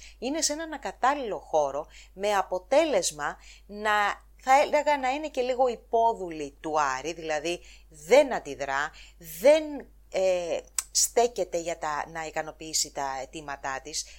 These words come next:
Τα αιτήματα της Αφροδίτης είναι η καλοπέραση, η ικανοποίηση των αισθήσεων,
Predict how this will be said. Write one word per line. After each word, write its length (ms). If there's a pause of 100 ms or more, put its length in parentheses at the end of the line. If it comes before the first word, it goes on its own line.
Τα 80
αιτήματα 320
της 120
Αφροδίτης 400
είναι 80
η 60
καλοπέραση, 840 (420)
η 460 (140)
ικανοποίηση 680
των 160
αισθήσεων, 760